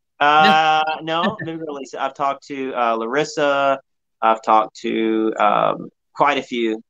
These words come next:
of the other cast members. Um, you know, and, uh, we all have, you know, our ups and our downs, and, uh, we're all very respectful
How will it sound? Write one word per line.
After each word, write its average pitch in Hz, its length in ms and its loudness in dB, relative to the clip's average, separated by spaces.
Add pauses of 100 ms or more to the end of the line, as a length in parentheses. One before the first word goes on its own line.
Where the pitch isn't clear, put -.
of 107 100 -8
the 107 80 0
other 107 140 -2
cast 101 320 -2
members. 98 460 -8 (400)
Um, 104 640 4
you 113 120 -2
know, 110 440 2 (120)
and, 113 600 2
uh, 104 440 4
we 135 140 4
all 135 220 6
have, 127 320 4 (200)
you 127 80 -4
know, 123 60 0
our 127 160 2
ups 127 240 0
and 135 80 -2
our 170 60 -2
downs, 127 640 -2 (400)
and, 110 280 0
uh, 104 300 2 (540)
we're 127 100 4
all 127 100 6
very 127 160 0
respectful 117 600 -8